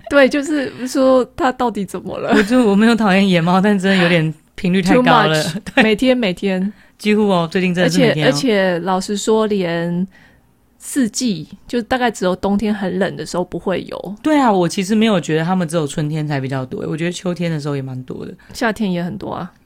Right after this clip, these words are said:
Speaker 2: <laughs> 好吧，难怪 <laughs> 猫猫们繁殖力旺盛。
Speaker 1: 真的很会生欸。
Speaker 2: 还蛮特别的。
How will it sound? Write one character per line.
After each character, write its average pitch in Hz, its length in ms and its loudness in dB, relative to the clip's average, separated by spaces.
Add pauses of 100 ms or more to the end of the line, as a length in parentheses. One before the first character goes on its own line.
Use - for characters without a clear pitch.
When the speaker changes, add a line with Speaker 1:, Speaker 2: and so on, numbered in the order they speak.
(120)
Speaker 2:
<laughs> - 600 -8
好 175 120 -6
吧， 151 160 -6
难 147 160 -4
怪 151 260 -4 (380)
<laughs> - 480 -4
猫 180 80 4
猫 180 160 2
们 160 240 0
繁 160 240 -2
殖 151 160 -6
力 160 160 -4
旺 151 220 -2
盛。 143 260 -4 (720)
Speaker 1:
真 269 180 -4
的 247 140 0
很 202 160 -4
会 208 160 0
生 185 380 -4
欸。 180 280 -8 (100)
Speaker 2:
还 190 140 -2
蛮 160 240 0
特 156 220 -2
别 - 180 -8
的。 190 100 -10